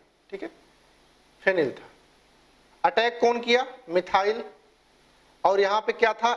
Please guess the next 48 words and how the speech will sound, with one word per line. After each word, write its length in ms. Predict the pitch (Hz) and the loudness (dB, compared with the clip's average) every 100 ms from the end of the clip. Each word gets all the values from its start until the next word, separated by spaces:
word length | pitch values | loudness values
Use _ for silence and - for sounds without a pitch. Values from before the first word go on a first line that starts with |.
| - 202 | -4 -10
ethyl, 420 | - 196 202 208 | -2 0 0 -4
ethyl 360 | 196 185 190 185 | -2 0 0 0
को 100 | 190 | 0
मैं 180 | 190 - | 0 0
ऐसे 260 | 165 180 | -2 0
लिख 200 | 190 185 | -2 -4
दूँ। 100 | 190 202 _ _ - _ 160 | -10 -16 _ _ -20 _ 2
ये 100 | 196 | 2
आपके 240 | 202 - | 2 0
पास 180 | 202 196 - | 0 0 0
product 320 | 190 202 202 | 0 2 2
आया 140 | 196 196 | 0 0
दूसरे 280 | 185 175 196 | -4 -2 -2
वाले 200 | 190 185 | 0 -4
में, 100 | 185 | -2
क्या 120 | 208 | 0
ये 160 | 196 190 | 2 2
भी 180 | 214 233 - _ _ _ _ _ _ _ 240 | 0 -2 -4 _ _ _ _ _ _ _ -2
एम 200 | 240 233 | -2 -2
से 160 | 240 220 | 0 0
match 260 | 220 226 | -2 -2
कर 180 | - 254 | -2 0
रहा 200 | 175 113 | -2 -4
है? 80 | 104 | -6
हाँ, 260 | - 127 - _ _ 202 | -6 -6 -10 _ _ -2
एम 140 | 208 | 0
से 120 | 208 | 0
match 160 | 202 202 | 0 0
कर 80 | 202 | 0
रहा 100 | 196 | 0
है। 60 | |
देखिए 260 | 208 196 180 | 0 0 0
ethyl 280 | - 220 202 | 0 0 0
है, 80 | |
यहाँ 200 | 202 202 202 | 0 -2 0
पे 100 | 202 | 0
भी 200 | 190 208 - _ - | 0 -4 -8 _ -6
methyl 400 | 160 165 208 190 | -4 0 0 2
है 80 | 196 | 0
और 140 | 190 - | -2 -4
phenyl 280 | 170 160 | -2 -4
है, 100 | 117 - _ _ _ - | -8 -16 _ _ _ -4
तो 40 | |
भैया 160 | 156 196 | 2 2
दूसरा 320 | 165 170 202 | 2 0 0
वाला 260 | 196 185 190 | 0 0 0
भी 140 | 175 196 | -2 -2
combination 640 | 190 180 180 175 247 349 | -2 0 -2 0 -2 -4